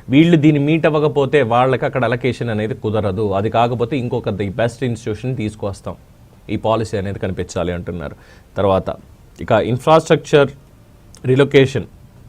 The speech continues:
contractors, ఆర్వీఆర్ and ఎన్సీసీ are actively involved in, but, uh, execution of works remains slow. మిగతా కాంట్రాక్టర్ల వల్ల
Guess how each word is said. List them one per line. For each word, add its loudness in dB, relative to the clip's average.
contractors, 6
ఆర్వీఆర్ 8
and 0
ఎన్సీసీ 0
are 6
actively 2
involved 2
in, -2
but, 2
uh, -6
execution 0
of 2
works 2
remains -2
slow. -6
మిగతా -2
కాంట్రాక్టర్ల -4
వల్ల -4